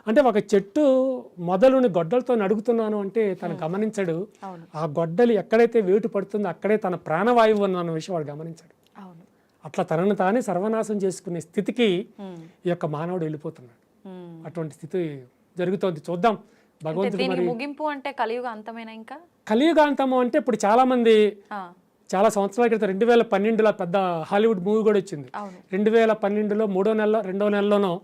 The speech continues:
Speaker 2: మ్మ్.
Speaker 1: ప్రపంచం అంతమైపోతుంది అది
Speaker 2: అవును,
Speaker 1: ఇది అని.
Speaker 2: అవును.
Speaker 1: నిజ-, ఆ తర్వాత కూడా చాలా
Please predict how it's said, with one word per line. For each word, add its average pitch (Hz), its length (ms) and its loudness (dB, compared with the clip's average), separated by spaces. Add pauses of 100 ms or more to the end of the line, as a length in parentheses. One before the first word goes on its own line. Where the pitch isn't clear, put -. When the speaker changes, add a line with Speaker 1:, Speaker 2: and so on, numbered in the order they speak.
Speaker 2:
మ్మ్. 208 320 -18
Speaker 1:
ప్రపంచం 202 340 0
అంతమైపోతుంది 190 720 -2
అది 156 60 -2
Speaker 2:
అవును, 170 140 -2
Speaker 1:
ఇది 160 160 -2
అని. 135 120 -10
Speaker 2:
అవును. - 720 -20
Speaker 1:
నిజ-, 165 180 -4
ఆ 202 160 -2
తర్వాత 208 320 0
కూడా 220 160 0 (100)
చాలా 185 160 2